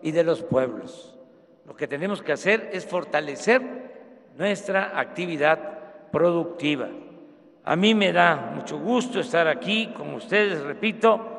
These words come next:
y nos vamos a seguir encontrando porque yo le voy a dedicar mucho tiempo. Van a estar escuchándome, hasta se van a aburrir,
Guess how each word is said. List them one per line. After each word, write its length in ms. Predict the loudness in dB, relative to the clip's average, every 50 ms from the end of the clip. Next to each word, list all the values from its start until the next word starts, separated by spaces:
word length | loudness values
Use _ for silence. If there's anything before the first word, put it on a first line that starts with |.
| -14 -14 -16 -18 -20 -20 -20 -20 -20 -10 -4
y 1000 | 0 2 2 2 2 2 0 0 -4 -6 -8 -12 -14 -16 -18 -20 -20 -20 -16 -6
nos 160 | -4 -2 4
vamos 540 | 6 6 8 6 4 0 -2 -6 -8 -10 -10 -12 -14 -14 -12 0 2
a 120 | 2 2
seguir 300 | 2 -2 -2 0 0 2
encontrando 840 | 0 0 0 0 -2 -2 2 4 6 6 8 6 6 4 2 0 -2 -4 -8 -10 -10 -12 -14 -16 -20 -20 -10 -6
porque 800 | -6 -6 -2 0 2 4 4 2 2 -2 -6 -10 -14 -16 -18 -6
yo 140 | 0 4 8
le 80 | 8 8
voy 200 | 10 10 8 8
a 40 | 8
dedicar 460 | 6 4 2 2 8 8 8 8 8 4 -4 -10 -10 -12 -14 -16 -16 -18 -20 -20 -20 -20 -20 -20 -20 -20 -14 _
mucho 400 | 2 4 4 4 6 4 2 2
tiempo. 420 | 2 0 -2 -2 -2 -4 -8 -10 -10 -12 -14 -16 -18 -2 2
Van 180 | 2 2 2
a 40 | 0
estar 960 | 0 2 2 2 2 2 -2 -8 -14 -16 -18 -20 -20 -20 -20 -20 -20 -20 _ _ -10
escuchándome, 800 | -10 -10 -10 -12 -8 0 0 0 0 0 -4 -6 -6 -8 -10 -12 -14 -16 -18 -20 -20 -16 -14
hasta 260 | -12 -12 -8 -8 -10
se 140 | -8 -8 -6
van 260 | -4 -4 -4 -2 -4
a 40 | -6
aburrir, 480 | -6 -4 -6 -6 -6 -6 -8 -8 -10